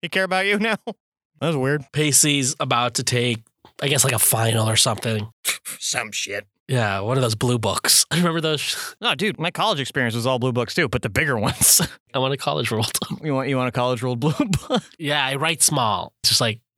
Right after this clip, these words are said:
Speaker 2: tiny <laughs> words, letters.
Speaker 1: In tiny lines.
Speaker 2: Giant fucking white space.
Speaker 1: See, I w-, uh, I liked it more on a page count basis because, like, listen, as a, as a gentleman with a, with an English degree, do not ask my G P A. Uh,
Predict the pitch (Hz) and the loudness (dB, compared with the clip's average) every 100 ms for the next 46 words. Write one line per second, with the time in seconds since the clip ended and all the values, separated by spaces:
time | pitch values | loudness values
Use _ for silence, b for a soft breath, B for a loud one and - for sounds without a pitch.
0 | _ - - 151 170 165 - 151 156 - | _ -4 0 2 2 -2 0 -2 -2 -4
1 | 123 - 147 127 120 123 - 180 185 190 | 0 0 2 2 2 0 0 0 0 0
2 | 170 160 180 185 165 214 190 175 180 - | 0 0 0 0 0 2 0 0 -2 0
3 | 139 135 123 - 127 127 117 110 117 - | 0 0 -2 -2 -2 0 0 2 2 2
4 | 110 92 - - 175 - 143 165 170 147 | 0 0 0 0 0 0 0 -2 -4 -2
5 | 151 143 139 - _ - 143 165 156 143 | 0 2 0 -4 _ -2 0 0 0 -2
6 | 147 139 127 127 135 117 98 - 135 147 | -4 -2 0 0 0 0 -4 -6 -2 0
7 | 143 170 170 165 175 170 180 156 143 123 | 0 -2 -2 0 0 0 -2 -2 -2 0
8 | 127 110 - _ _ _ _ _ _ _ | 0 -2 -8 _ _ _ _ _ _ _
9 | _ _ _ _ _ 165 127 120 98 - | _ _ _ _ _ -2 0 0 -2 -4
10 | 120 120 127 117 151 131 123 123 113 123 | 0 2 0 -2 -2 -2 0 -2 0 0
11 | 127 127 127 135 127 123 131 135 131 123 | 0 0 -2 0 0 0 -2 -2 0 0
12 | 123 - 110 120 139 110 101 113 139 117 | -2 -2 -2 0 0 -2 0 -2 0 -2
13 | 113 113 107 107 113 131 110 110 B B | -2 -4 -2 -2 0 0 0 -4 B B
14 | B - 127 120 113 104 | B -4 0 0 0 -2